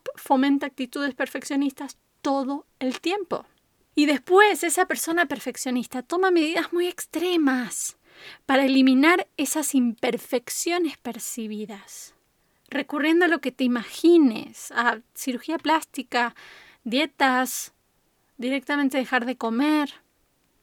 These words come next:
y eso únicamente en el plano físico. Los medios nos bombardean con mensajes y expectativas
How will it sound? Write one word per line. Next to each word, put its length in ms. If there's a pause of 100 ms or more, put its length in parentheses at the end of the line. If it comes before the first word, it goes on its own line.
(140)
y 100
eso 180
únicamente 520
en 60
el 100
plano 240
físico. 760 (2250)
Los 160
medios 360
nos 140
bombardean 720
con 160
mensajes 600
y 40
expectativas 1040